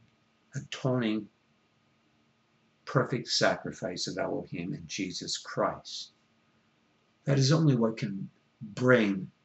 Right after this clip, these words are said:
an identity where there's complete trust without fear.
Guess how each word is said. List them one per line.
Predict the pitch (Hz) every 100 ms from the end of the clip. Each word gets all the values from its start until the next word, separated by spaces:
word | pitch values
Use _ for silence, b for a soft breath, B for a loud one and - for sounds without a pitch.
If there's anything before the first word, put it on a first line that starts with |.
| _ _ _ _
an | 135 117
identity | 98 120 117 101 101 95
where | 95 98
there's | 95
complete | - 110 104 - 147 147
trust | - 98 90 -
without | 87 92 87 -
fear. | - 104 -